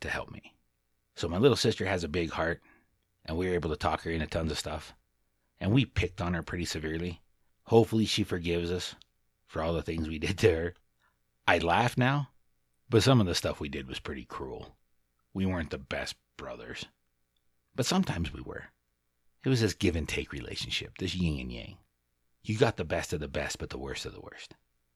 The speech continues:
When I told her I was gonna tell this story, she got really excited. She's like, "Yeah, you should do that. You should definitely do that, because it just makes you look bad." So I grab a knife, put the wheelbarrow underneath the deer,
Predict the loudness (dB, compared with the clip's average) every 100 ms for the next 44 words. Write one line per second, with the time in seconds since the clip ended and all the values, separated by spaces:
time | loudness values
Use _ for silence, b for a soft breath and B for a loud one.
0 | _ _ _ 0 2 4 4 6 6 4
1 | 0 0 -2 -2 -2 -4 -4 -6 -10 -16
2 | _ _ _ _ -8 0 2 2 0 -6
3 | -4 -4 -4 -8 -16 -10 -2 0 0 0
4 | -2 -4 -2 0 2 0 2 0 -2 -14
5 | -20 _ -8 -4 0 6 6 6 2 4
6 | 0 -2 -14 -20 _ -4 2 2 2 0
7 | 0 0 0 -4 -4 -4 -4 -6 -18 _
8 | _ _ _ _ _ _ _ -2 -2 2
9 | 2 4 4 4 2 -2 -10 _ _ _
10 | _ _ 0 2 4 4 4 2 2 2
11 | 0 0 -2 -6 -6 -6